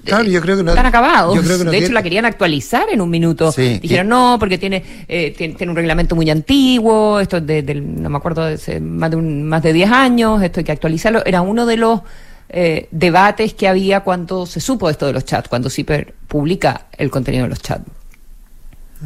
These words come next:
Speaker 2: Entonces, no, no está muy claro cómo funciona exactamente el procedimiento de la, mm,
Speaker 3: Eh, el
Speaker 2: eh,
Speaker 3: punto es que
Speaker 2: de esta comisión de ética.
Speaker 3: es que si es desde esta comisión de ética hay antecedentes que ameriten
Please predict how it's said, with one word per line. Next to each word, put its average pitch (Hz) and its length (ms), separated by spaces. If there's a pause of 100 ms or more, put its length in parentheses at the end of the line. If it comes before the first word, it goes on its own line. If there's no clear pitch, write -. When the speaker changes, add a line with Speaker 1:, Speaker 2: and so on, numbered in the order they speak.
(140)
Speaker 2:
Entonces, 170 360
no, 185 140
no 175 80
está 185 140
muy 220 100
claro 240 220
cómo 233 140
funciona 220 600
exactamente 190 560
el 202 40
procedimiento 180 640 (580)
de 160 220
la, 147 420
mm, 135 240
Speaker 3:
Eh, 123 240
el - 240
Speaker 2:
eh, 78 540
Speaker 3:
punto - 340
es - 60
que 190 220
Speaker 2:
de 151 120
esta 147 240
comisión 156 340
de 170 120
ética. - 260 (140)
Speaker 3:
es 190 120
que - 140
si 202 180
es 240 200
desde 185 260
esta 220 180
comisión 214 380
de 185 180
ética 123 380
hay 196 180
antecedentes 214 680
que - 120
ameriten 196 600